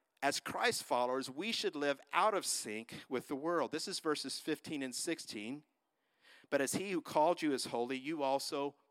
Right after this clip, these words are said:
be holy." There's the second command. "Be holy in all your conduct, since it is written, 'You shall be holy, for I am holy.'" Now, here's what I'm getting at. Most Americans today don't see p-,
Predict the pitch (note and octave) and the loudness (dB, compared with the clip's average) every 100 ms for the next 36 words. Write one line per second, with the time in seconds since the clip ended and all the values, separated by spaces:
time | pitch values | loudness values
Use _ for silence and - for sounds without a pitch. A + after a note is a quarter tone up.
0 | _ E3 E3+ D3+ B2 G#2 A#2 B2 A2+ A#2+ | _ -6 -4 -4 -2 -2 -2 -4 -2 -2
1 | - G#2+ - A2 D3 C#3 D#3+ C#3+ A2+ A2 | -4 -8 -6 -4 -6 -6 -8 -6 -4 -4
2 | D3 - _ _ _ _ _ _ C#3+ E3+ | -6 -12 _ _ _ _ _ _ -4 -2
3 | C#3 G#2 G#2 B2+ A2+ A#2 C3 C#3 D3+ - | -2 -2 -2 -6 -4 0 2 2 -2 -2
4 | F3 E3 A2 - C3 B2 D3 C3+ A2 A2+ | -2 0 -4 -4 -6 0 0 0 0 -4
5 | A#2 C3+ - D3+ D#3+ C#3+ B2 A#2+ C3 B2 | -2 -4 -2 -4 -4 -2 -2 0 -2 -8
6 | - - - - B2 - A#2+ C3 C3 C#3 | -16 -20 -14 -6 -4 0 0 0 -2 -8
7 | A#2+ B2 B2+ - _ - - C#3+ C#3 F#2+ | -6 -6 -8 -16 _ -10 -4 -2 -2 -6
8 | E2+ _ _ _ _ _ _ - D3+ F3+ | -12 _ _ _ _ _ _ -14 -8 -6
9 | F3+ D#3+ C3 C3 B2 G#2+ D#2 - _ _ | -2 -4 -2 -4 -6 -10 -16 -20 _ _
10 | _ _ _ _ _ - - - A#2 D3 | _ _ _ _ _ -20 -18 -16 0 4
11 | G3 - E3 D3 D3 D3+ D3+ B2+ - C3+ | 4 4 -2 0 0 0 -2 -6 -6 -6
12 | A2+ G#2 G2+ G#2 _ _ _ _ _ - | -2 -2 -4 -8 _ _ _ _ _ -4
13 | C3+ C#3 - C#3+ C3 - | -4 -2 -6 -6 -8 -12